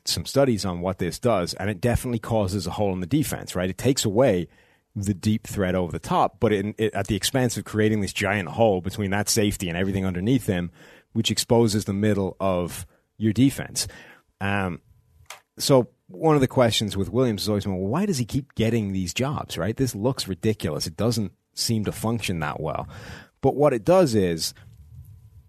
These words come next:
he schemes up a ton of pressure. He's a really aggressive defensive coordinator. He's gonna come after you with the blitz. He's gonna come after you with numbers,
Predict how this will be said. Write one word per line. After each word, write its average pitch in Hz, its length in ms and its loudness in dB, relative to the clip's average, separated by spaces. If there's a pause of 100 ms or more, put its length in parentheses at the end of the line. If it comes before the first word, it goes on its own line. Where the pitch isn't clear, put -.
he 127 480 2
schemes 151 380 4
up 127 140 4
a 95 100 2
ton 120 260 0
of - 60 -2
pressure. - 500 -2
He's 92 160 -6
a 104 40 -2
really 120 220 4
aggressive 104 520 0
defensive 104 440 -2
coordinator. 85 360 -4
He's 80 100 -6
gonna 82 120 -4
come - 180 -8
after 113 280 -2
you - 20 4
with 123 100 0
the 117 60 -2
blitz. 98 340 -4
He's 92 80 -6
gonna 87 140 -6
come 101 160 -4
after 98 240 -4
you 87 40 -2
with 85 120 -4
numbers, 110 640 0